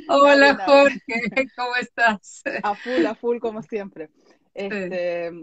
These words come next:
Speaker 2: bueno, que en realidad, eh, soy de profesión pedagoga, yo le llamo siempre, porque el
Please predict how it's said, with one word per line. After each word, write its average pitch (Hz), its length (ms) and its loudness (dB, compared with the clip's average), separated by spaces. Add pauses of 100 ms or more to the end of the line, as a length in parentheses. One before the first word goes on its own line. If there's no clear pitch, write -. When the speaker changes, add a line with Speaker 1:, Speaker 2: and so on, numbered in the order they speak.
(300)
Speaker 2:
bueno, 190 380 -6
que 190 380 -6
en 165 600 -14
realidad, 196 500 0 (120)
eh, 196 400 -6 (300)
soy 185 260 -8
de 165 480 -4
profesión 180 560 -10
pedagoga, 160 680 -4
yo 170 140 -8
le 170 140 -8
llamo 160 260 -8
siempre, 175 580 -6
porque 160 800 -4
el 156 400 -6